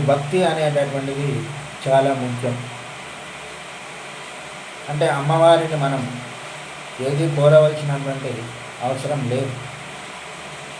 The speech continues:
ఆమెనే మన కన్న తల్లి లాంటి. అంటే మన అమ్మ మనకు కోరకుండానే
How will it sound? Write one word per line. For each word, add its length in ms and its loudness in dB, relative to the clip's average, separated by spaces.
ఆమెనే 320 6
మన 120 0
కన్న 180 4
తల్లి 300 6
లాంటి. 280 4
అంటే 220 2
మన 100 2
అమ్మ 140 0
మనకు 320 0
కోరకుండానే 760 6